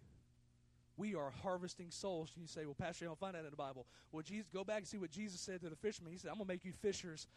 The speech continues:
of men." Today, God is calling us to the harvest. There's a harvest that is white and ready, and he is calling us with the empowerment that he's given us through the Holy Ghost to be the harvesters. God is looking for some harvesters. Pentecost is a reminder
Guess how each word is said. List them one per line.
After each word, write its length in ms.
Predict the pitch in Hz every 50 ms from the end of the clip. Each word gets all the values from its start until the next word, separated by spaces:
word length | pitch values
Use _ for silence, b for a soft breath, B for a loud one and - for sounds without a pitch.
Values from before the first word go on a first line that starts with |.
| B B B B B B B
of 140 | 143 147 135 143
men." 280 | 185 226 226 - - - B B B B
Today, 300 | - 190 170 208 208 196 - -
God 180 | 190 190 190 175
is 100 | 170 -
calling 560 | - - - 190 196 202 208 202 196 185 180
us 180 | 170 165 - - -
to 80 | 196 180
the 100 | 147 120
harvest. 580 | - - - - 190 196 190 170 156 131 -
There's 200 | 170 180 196 175
a 60 | 175
harvest 420 | 135 - 220 214 214 196 185 - - B B B B -
that 100 | 202 185
is 160 | 175 156 160
white 320 | 170 180 196 202 185 165 143 170
and 80 | 196 196 175 160 175
ready, 360 | 190 196 196 175 165 160 - B B B B 180
and 120 | 196 190
he 140 | - 226 208
is 140 | 190 - -
calling 580 | - - - - 226 226 233 220 208 202 208
us 180 | 202 190 - -
with 120 | 202 185
the 100 | 185 170
empowerment 560 | 165 - - - 220 202 208 208 214 208 190
that 100 | - 190
he's 160 | 185 202 190 170
given 240 | 180 208 190 190
us 100 | 175 160
through 100 | - 190
the 60 | 175 175
Holy 220 | 190 185 190 185
Ghost 320 | 170 185 170 165 151 - B B B B B -
to 160 | - 233 196 160 151
be 180 | - 233 233 220
the 160 | 180 175 143
harvesters. 880 | 131 - - - 233 220 214 190 160 185 160 - - - 160 151 - - B B B B 185
God 280 | 202 233 233 226 220 202
is 200 | 180 202 185 156
looking 420 | 190 220 226 220 - 220 202 196 - B B B B B -
for 280 | 247 226 202 196 170 B B B
some 220 | - - 226 202
harvesters. 760 | 190 - - - 226 240 226 202 208 190 - - 180 160 -
Pentecost 580 | - 208 247 269 262 - - 247 226 311 - 254
is 120 | 226 190
a 40 | 220
reminder 640 | 196 190 185 202 202 214 226 226 208 196 180 170